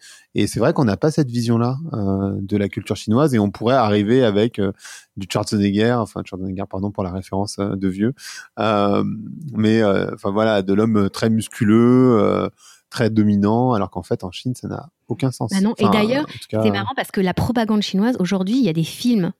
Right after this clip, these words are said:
Speaker 2: poussés et financés par le gouvernement chinois avec des super-héros et qui sont des films hyper patriotiques. Et je me demande, tu vois, j'ai, j'ai
Speaker 1: D'accord.
Speaker 2: aucun chiffre pour, euh, pour te dire si ces films sont populaires, soi-disant, euh, premiers au box-office, mais je, je,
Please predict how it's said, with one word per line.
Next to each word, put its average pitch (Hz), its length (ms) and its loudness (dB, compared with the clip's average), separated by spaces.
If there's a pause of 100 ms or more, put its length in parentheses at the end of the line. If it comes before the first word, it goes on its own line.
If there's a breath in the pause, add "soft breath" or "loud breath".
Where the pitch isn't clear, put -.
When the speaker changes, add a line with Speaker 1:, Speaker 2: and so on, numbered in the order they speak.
Speaker 2:
poussés 240 380 -2
et 165 220 0
financés 220 500 0
par 185 140 -2
le 175 80 0
gouvernement 180 340 -2
chinois 202 400 -2 (280 loud breath)
avec 208 180 0
des 196 100 0
super-héros 190 560 -2 (400 loud breath)
et 175 80 2
qui 175 140 -2
sont 202 100 0
des 175 120 4
films 214 260 2
hyper 208 240 -2
patriotiques. - 640 -6 (440 loud breath)
Et 180 120 2
je 170 120 4
me 202 80 4
demande, 220 300 4
tu - 80 -6
vois, 180 80 2
j'ai, 160 180 0
j'ai 160 120 0
Speaker 1:
D'accord. - 100 2
Speaker 2:
aucun 196 400 0
chiffre - 400 -4
pour, 175 240 -4
euh, 165 140 -2
pour - 140 -8
te 175 80 -4
dire 190 200 -2
si - 140 -8
ces 175 220 -4
films 196 200 -2
sont 175 140 -2
populaires, 180 400 -2
soi-disant, 190 560 2
euh, 160 160 0
premiers 185 300 0
au 185 40 0
box-office, 170 640 -2
mais 165 100 2
je, 165 240 -2
je, 170 140 -4